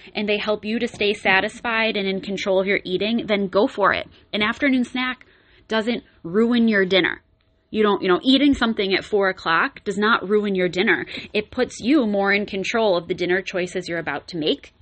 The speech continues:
It honors your hunger cues. It gets you listening to your body. And it helps you, you know, if I love, I don't know, like, um, veggies and hummus is, like, always what I would gravitate toward in the afternoon. Like, okay, when I was hungry,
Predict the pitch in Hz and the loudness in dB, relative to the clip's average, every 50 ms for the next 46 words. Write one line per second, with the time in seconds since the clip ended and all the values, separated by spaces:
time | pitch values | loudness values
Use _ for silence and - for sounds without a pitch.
0 | _ _ _ _ _ - - 180 - - - 190 175 180 190 202 220 220 214 - | _ _ _ _ _ -6 -4 -4 -4 0 2 4 4 6 6 4 4 2 2 0
1 | 190 180 175 - 165 180 180 190 185 - - - 254 269 285 302 285 - - - | -2 -2 -2 -2 -4 -2 -2 -4 -6 -6 -8 -6 -2 -2 0 -2 -2 -4 -6 -6
2 | 214 196 196 - - 202 208 - - 202 196 202 - 226 220 214 214 220 214 - | -6 -6 -6 -8 -8 -6 -6 -6 -4 -4 -6 -4 -4 -4 -2 -2 0 -2 -2 -2
3 | - 208 202 196 190 180 190 208 262 311 - - - - - - - - - - | 0 2 2 2 2 2 0 2 2 0 0 -2 -6 -14 -18 -18 -16 -14 -12 -12
4 | - - - 214 220 - - - 233 233 - - 247 220 190 208 196 180 - - | -10 -4 0 2 2 2 2 2 0 0 0 0 0 0 2 2 2 2 2 2
5 | 202 190 - - _ - - - _ _ _ - - _ _ - - 208 214 202 | 0 0 -2 -6 _ -20 -20 -20 _ _ _ -20 -20 _ _ -2 0 2 2 4
6 | 220 233 233 226 220 - - - 233 220 247 240 196 170 160 160 170 160 147 - | 4 2 2 2 -2 -8 -10 -8 -6 -4 -2 -2 0 0 0 0 -2 -2 -2 -2
7 | 156 151 143 151 151 165 - - - - - 202 202 226 277 254 262 226 208 190 | -2 -2 -2 -4 -8 -10 -12 -12 -6 -2 0 0 2 2 0 0 0 0 0 0
8 | 175 185 208 208 - - 175 165 - - 180 180 185 202 214 208 190 185 175 160 | 0 0 -2 -4 -6 -6 -8 -6 -2 0 2 4 4 4 2 2 0 0 0 0
9 | 165 170 165 165 156 - 175 160 160 - - 190 - - - 190 185 180 190 185 | 0 0 -2 -4 -4 0 0 0 0 -2 -4 -6 -6 -4 -4 -2 0 0 0 0
10 | - 185 180 175 170 170 170 170 - - 180 165 151 147 180 233 269 320 - - | -2 -2 0 0 2 0 0 -2 -4 -6 -4 -2 -2 0 2 2 2 0 0 -4
11 | - - - 240 226 - - - - 262 349 - 311 254 285 359 359 - _ - | -10 -6 -4 -4 -4 -4 -4 0 2 2 4 4 2 0 0 0 -2 -6 _ -4
12 | 233 240 247 262 285 302 285 - - 254 311 359 - 190 156 131 165 226 | -2 0 2 2 2 0 0 0 2 4 4 4 4 2 -2 -6 -8 -10